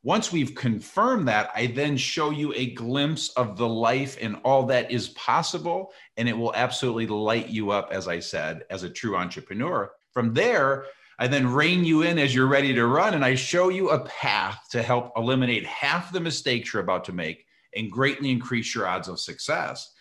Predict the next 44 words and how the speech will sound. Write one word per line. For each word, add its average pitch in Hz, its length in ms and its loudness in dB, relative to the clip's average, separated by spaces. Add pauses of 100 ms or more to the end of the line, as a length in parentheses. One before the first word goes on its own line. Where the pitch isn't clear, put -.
(400)
And 123 120 -2
so 147 140 0
with 165 340 2
that 131 240 2
said, 214 380 0
if 120 120 -2
we 127 120 0
could 101 220 -6 (260)
definitely 185 400 -2
please 151 360 -4
start 139 300 2
with 117 240 -4
confirm, 131 800 2
because 123 340 0
to 123 80 -6
talk 233 300 -2
about 131 320 2
glimpse 165 360 -2
stuff 156 360 0
and 117 220 -2
path 180 360 -4
stuff 101 400 -4 (320)
is 113 160 -4
really 156 280 0
dangerous 117 840 0 (200)
to 165 160 -4
the 143 100 -4
point 131 360 -2
that 101 160 -4
you're 98 120 -6
making. 123 560 -6 (520)
And 147 120 2
on 143 120 2
the 131 80 0
confirm 202 600 0
step, 101 500 -2 (100)
you 151 80 -6
know, 151 80 4
I 156 80 4
have 190 160 2
a 120 140 2
very 151 400 2
strong 120 480 2
belief 131 580 -4